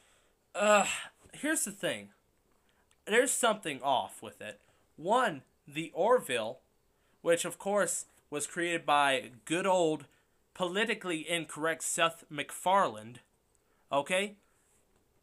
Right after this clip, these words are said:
Rotten Tomatoes literally gave 'em less than twenty. Uh, what's the score system called?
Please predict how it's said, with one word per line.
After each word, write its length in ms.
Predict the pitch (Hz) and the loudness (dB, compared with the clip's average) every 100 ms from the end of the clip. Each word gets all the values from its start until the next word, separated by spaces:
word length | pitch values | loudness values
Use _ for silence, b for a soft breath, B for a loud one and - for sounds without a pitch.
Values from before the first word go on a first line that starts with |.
| _ _ - | _ _ 2
Rotten 280 | 180 269 294 | 8 8 6
Tomatoes 560 | 190 214 208 127 - - | -4 -2 -2 -4 -6 -8
literally 440 | 156 220 214 170 | -4 -2 -2 -4
gave 300 | 135 165 165 | -2 -2 -2
'em 200 | 147 131 | -4 -4
less 260 | 131 151 - | 0 0 -2
than 200 | 151 120 | -8 -12
twenty. 600 | - 151 151 110 101 101 _ _ _ _ _ _ _ _ - | -12 -4 -4 -4 -10 -16 _ _ _ _ _ _ _ _ -2
Uh, 480 | 156 151 143 143 151 - _ _ _ _ _ | 4 6 6 4 -2 -16 _ _ _ _ _
what's 260 | 156 202 - | -4 -2 0
the 80 | 185 | -2
score 360 | - 196 196 | -2 -4 -4
system 340 | - 202 202 196 | -4 -6 -8 -4
called? 340 | 208 214 | -2 -2